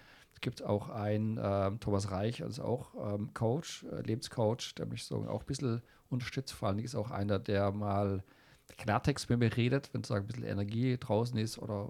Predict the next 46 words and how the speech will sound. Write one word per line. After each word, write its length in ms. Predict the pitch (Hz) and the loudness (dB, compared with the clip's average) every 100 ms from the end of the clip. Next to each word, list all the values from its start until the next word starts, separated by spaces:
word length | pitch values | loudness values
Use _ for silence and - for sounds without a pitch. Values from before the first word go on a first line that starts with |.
| - | -8
wenn 120 | 110 | -8
sozusagen 340 | 113 104 95 | -4 -4 -4
ein 20 | 101 | -4
bisschen, 260 | 107 113 - | -8 -8 -6
ja, 160 | 90 98 - - | -6 -6 -10 -12
die, 160 | - | -12
der 340 | - - 71 131 - | -8 -8 -6 -8 -2
Drall 320 | 92 - 143 | -2 0 -4
fehlen 400 | - 110 113 113 | -4 -2 0 0
sollte, 480 | 117 117 127 117 113 - - - | 2 2 2 2 0 -12 -20 -10
dass 160 | 127 117 | -6 -4
er 60 | |
auch 120 | 117 - | -4 -2
mal 120 | 107 | -2
Klartext 560 | - 98 - 135 - | 0 0 0 -4 -2
redet. 240 | 120 113 - - | 0 0 -2 -2
Auch 140 | 120 | -2
so 460 | - 127 110 123 151 - | 0 0 6 6 6 2
Menschen 340 | 117 151 135 | 0 0 -2
sind 220 | 117 120 | 0 0
wichtig. 420 | 135 - 143 - - - - - - - - - | -2 -2 -4 -6 -20 -20 -20 -20 -20 -20 -20 2
Äh, 320 | 127 110 107 | 4 6 6
dann 160 | 107 110 | 4 0
gibt's 160 | 127 | 0
jemand, 380 | 120 110 110 - | 2 4 2 2
der 200 | 110 110 | 2 4
die 120 | 110 | 2
ganzen, 400 | 110 107 110 117 | 0 -2 0 -2
jetzt 180 | 107 - | -4 -4
grad, 260 | - 98 - | -6 -6 -6
äh, 340 | 127 98 101 | -6 -4 -4
diese 260 | 104 104 104 | -4 -4 -2
schöne 240 | 104 95 | 2 2
Mappe 360 | 92 123 160 127 | 2 2 2 0
hat 200 | 135 - | -2 0
mir 320 | 113 110 113 | 4 6 4
die 120 | 110 | 2
Manuela 460 | 107 113 117 120 113 | 0 0 0 2 4
gemacht 500 | 110 104 117 - 277 | 4 0 -2 -6 -8
oder 500 | 131 107 104 101 107 - 156 | -2 2 2 2 0 -6 -8
die 100 | 107 | -2
Homepage 400 | 95 127 - - - | 2 2 2 0 0
und 100 | 120 | -2
so 120 | 117 | 2
weiter. 400 | 104 101 110 104 | 4 4 2 0
Da 360 | - 101 107 | 0 -2 -2